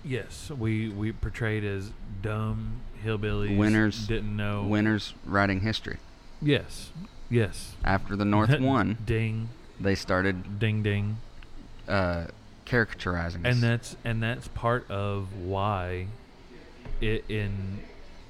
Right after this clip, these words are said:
Speaker 1: all, you know, limitations and everything else were thrown out the window, time travel was a thing, it would be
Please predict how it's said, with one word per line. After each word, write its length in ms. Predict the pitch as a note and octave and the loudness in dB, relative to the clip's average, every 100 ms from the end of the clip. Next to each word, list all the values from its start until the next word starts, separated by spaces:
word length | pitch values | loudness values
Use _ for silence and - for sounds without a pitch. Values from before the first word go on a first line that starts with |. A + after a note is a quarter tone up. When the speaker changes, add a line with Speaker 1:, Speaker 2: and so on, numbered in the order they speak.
| - - | -18 -12
Speaker 1:
all, 520 | - G#2 G#2+ A2 G#2+ G#2+ E3 | -2 2 4 4 2 0 -4
you 140 | A2 | -2
know, 340 | G2+ F#2+ F#2+ G#2+ - - - - - - - - - - | 0 -2 -4 -6 -12 -16 -18 -18 -18 -16 -18 -18 -20 -6
limitations 960 | A2+ A2 G#2 - G#2+ G2+ G#2 G2 G2 | 0 0 0 0 -2 -2 -6 -6 -6
and 240 | G2 F#2+ G2+ | -8 -10 -8
everything 400 | G2 G#2 G2 G2 | -6 -6 -6 -6
else 200 | G#2 D#2+ | -8 -8
were 80 | G2+ | -10
thrown 280 | F#2 G2+ G2+ | -6 -2 -2
out 140 | G2 | -2
the 60 | G2+ | -4
window, 480 | G2 G2+ F#2 F2+ F2+ | -4 -4 -4 -4 -6
time 260 | - F#2+ F#2+ | -6 -6 -6
travel 340 | F#2+ G2 F#2+ | -4 -4 -4
was 260 | F#2 F#2 F2 | -4 -6 -8
a 60 | - | -8
thing, 440 | G#2 G#2 F#2+ F2+ - - - - - - | -6 -4 -4 -8 -10 -16 -18 -18 -18 -10
it 100 | G2+ | -2
would 220 | G#2+ G2+ | 0 0
be 340 | F#2+ G2 F#2 | 0 -2 -2